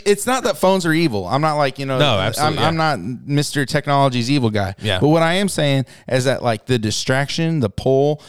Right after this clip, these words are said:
Speaker 1: the, all that stuff, what's going on in my heart is evil, where I don't wanna sit alone with God in those moments. I think that's the
Speaker 2: Mm.
Speaker 1: baseline. Like, we
Speaker 2: Mm.
Speaker 1: gotta figure that part out first.
Speaker 2: Yeah.
Speaker 1: But then there's all of these other moments where we're in the car,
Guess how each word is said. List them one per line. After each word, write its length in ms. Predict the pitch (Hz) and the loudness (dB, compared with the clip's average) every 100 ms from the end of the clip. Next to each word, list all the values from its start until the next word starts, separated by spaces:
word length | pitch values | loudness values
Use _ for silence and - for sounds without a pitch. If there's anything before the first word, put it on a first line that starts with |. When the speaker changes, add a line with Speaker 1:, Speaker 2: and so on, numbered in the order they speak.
| - | -12
Speaker 1:
the, 80 | - | -2
all 140 | 123 139 | 0 0
that 160 | 127 | -2
stuff, 320 | - 139 131 - - | -2 0 0 -2 -8
what's 160 | 131 - | -6 0
going 180 | 151 | 2
on 140 | 143 131 | 2 2
in 60 | |
my 160 | 117 107 | 0 0
heart 260 | 98 180 151 | 0 0 0
is 120 | 98 | -4
evil, 340 | - 104 110 - - | -6 -2 -2 -2 -2
where 120 | 123 | 0
I 60 | 120 | 2
don't 220 | 135 127 | 2 0
wanna 180 | 131 107 | -2 -2
sit 260 | - 135 - | -2 -2 0
alone 540 | 110 123 139 120 117 - - | 0 2 2 2 0 -6 -10
with 160 | 117 120 | -8 -2
God 200 | 131 123 | -2 0
in 60 | |
those 180 | 110 104 | -4 -2
moments. 280 | 147 131 - | -2 -2 -6
I 120 | - | -6
think 180 | 170 185 | -4 -2
that's 160 | 147 110 | -2 0
the 80 | 117 | -2
Speaker 2:
Mm. 60 | |
Speaker 1:
baseline. 480 | 101 120 - 92 - _ 107 | -2 -4 -6 -12 -18 _ -6
Like, 240 | 120 120 | -4 -2
we 80 | 127 | -2
Speaker 2:
Mm. 20 | |
Speaker 1:
gotta 220 | 123 113 | -2 -4
figure 240 | - 120 117 | -6 -8 -6
that 200 | 117 - | -6 -6
part 200 | 113 110 | -8 -6
out 160 | 98 _ _ _ _ _ _ _ _ _ | -10 _ _ _ _ _ _ _ _ _
first. 460 | 135 107 - - | -6 -4 -6 -10
Speaker 2:
Yeah. 160 | 95 92 - _ _ _ _ - | -8 -10 -14 _ _ _ _ -10
Speaker 1:
But 140 | 135 | -4
then 480 | 190 240 165 139 139 _ _ - | -2 0 0 -2 -6 _ _ -4
there's 180 | 127 120 | -4 -2
all 300 | - 208 190 | -2 -2 -2
of 60 | |
these 180 | 160 135 - | -4 -8 -8
other 320 | 113 160 139 | -8 -6 -8
moments 480 | 135 147 175 127 - _ _ | -4 -4 -4 -6 -10 _ _
where 180 | 139 135 | -6 -4
we're 80 | 123 - | -4 -4
in 160 | 175 | -4
the 80 | 190 | -4
car, 460 | - 98 95 113 | -4 -8 -8 -12